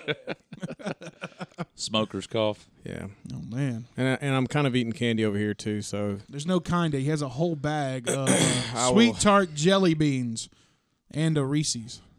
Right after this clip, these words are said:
Speaker 3: cup.
Speaker 1: Wow.
Speaker 3: Man.
Speaker 1: It's a lot of sugar.
Speaker 3: Mm.
Speaker 2: Bringing it.
Speaker 3: Bringing it tonight. We're bringing the heat tonight. We are
Speaker 2: Bringing
Speaker 3: ready.
Speaker 2: on that diabetes.
Speaker 3: Working on that diabetes. Diabetes. I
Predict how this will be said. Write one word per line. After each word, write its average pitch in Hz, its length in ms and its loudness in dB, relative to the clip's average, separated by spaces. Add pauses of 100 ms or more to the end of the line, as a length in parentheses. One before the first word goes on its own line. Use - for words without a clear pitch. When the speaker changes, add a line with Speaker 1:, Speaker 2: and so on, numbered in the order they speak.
Speaker 3:
cup. - 260 -18 (220)
Speaker 1:
Wow. 90 440 -4 (460)
Speaker 3:
Man. 123 120 -20
Speaker 1:
It's 120 140 -14
a 95 40 -4
lot 107 240 0
of - 40 -4
sugar. 131 400 -2 (300)
Speaker 3:
Mm. 175 260 -14 (880)
Speaker 2:
Bringing 120 380 0
it. - 100 -4 (300)
Speaker 3:
Bringing 190 460 0
it 196 120 -4
tonight. 190 420 2
We're 160 100 -2
bringing 196 520 2 (300)
the 160 140 2
heat 185 320 4
tonight. 156 400 0
We 139 180 -2
are 135 140 0
Speaker 2:
Bringing 135 260 2
Speaker 3:
ready. 127 40 2
Speaker 2:
on 135 180 0
that 139 180 -4
diabetes. 147 640 -6 (340)
Speaker 3:
Working 127 240 -8
on 127 120 -2
that 127 160 -6
diabetes. 127 760 -4 (380)
Diabetes. 135 720 -4 (500)
I - 40 -20